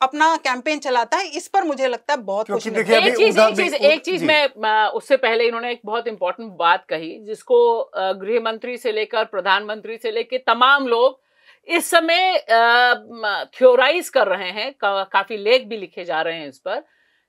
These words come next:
Speaker 3: कि अब आंदोलन वांदोलन से कोई फर्क नहीं पड़ता, आप आंदोलन करते रहिए, लेकिन जो पॉलिटिक्स है और खास तौर से जो चुनावी पॉलिटिक्स है वो बहुत अलग है। और इसके लिए तमाम जो लेख, तमाम जो टीवी डिस्कशंस चल रहे हैं वो बता रहे हैं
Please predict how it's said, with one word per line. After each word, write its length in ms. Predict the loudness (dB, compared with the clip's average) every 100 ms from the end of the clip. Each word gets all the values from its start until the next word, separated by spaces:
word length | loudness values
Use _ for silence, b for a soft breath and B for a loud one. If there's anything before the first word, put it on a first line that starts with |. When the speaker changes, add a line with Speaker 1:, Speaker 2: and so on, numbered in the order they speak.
| _
Speaker 3:
कि 60 | 2
अब 120 | 4
आंदोलन 600 | 4 2 2 2 2 4
वांदोलन 460 | 4 4 4 4 0
से 120 | -2
कोई 180 | -2 -2
फर्क 220 | -4 -6
नहीं 160 | -12 -14
पड़ता, 320 | -14 -8 -6
आप 140 | -2
आंदोलन 460 | -2 0 -2 -2 0
करते 360 | -4 2 2
रहिए, 460 | 4 2 0 -2 -4 b b b
लेकिन 320 | -4 -2 0 0
जो 100 | 0
पॉलिटिक्स 640 | 0 0 2 2 2 2
है 80 | 2
और 140 | 2
खास 320 | 4 4 4
तौर 140 | 2 0
से 120 | 0
जो 100 | -10
चुनावी 460 | -6 2 4 4 4
पॉलिटिक्स 540 | 4 2 2 0 0
है 120 | 2
वो 140 | 2 2
बहुत 360 | 0 -2 -2
अलग 240 | -2 -2 0
है। 60 |
और 120 | 0
इसके 280 | -2 -6 -6
लिए 140 | -6 0
तमाम 480 | 2 4 4 4
जो 100 | 0
लेख, 420 | 2 4 4 2 -2 _ _ -2
तमाम 340 | 2 4 4
जो 80 | 2
टीवी 300 | 2 0 0
डिस्कशंस 600 | 0 0 0 0 -2 -2
चल 180 | 0 0
रहे 180 | 0 2
हैं 160 | 2
वो 140 | 2 0
बता 340 | 2 4 4
रहे 180 | 2 0
हैं 280 | 0 -2